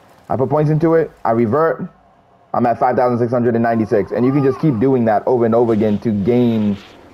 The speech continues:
to gain more health. Now, in this new patch, it's actually changing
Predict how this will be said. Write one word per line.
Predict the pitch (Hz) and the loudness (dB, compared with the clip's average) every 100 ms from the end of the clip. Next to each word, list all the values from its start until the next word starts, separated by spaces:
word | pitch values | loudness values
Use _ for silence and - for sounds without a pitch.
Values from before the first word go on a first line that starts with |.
| - | -6
to | 139 | -4
gain | 107 127 123 | 0 0 2
more | 107 113 117 | 2 2 0
health. | 101 107 87 - - - _ _ _ _ | 0 -2 -4 -10 -20 -20 _ _ _ _
Now, | 117 131 120 110 | -4 0 0 2
in | 139 | 2
this | 139 127 | 0 0
new | 135 170 | 0 0
patch, | 156 151 147 220 - | 0 0 0 -2 -4
it's | - 131 | -4 -2
actually | - 135 - 135 117 | -2 -2 -2 -2 -2
changing | - 139 143 139 120 117 107 104 87 | -4 -2 0 0 0 0 0 -2 -4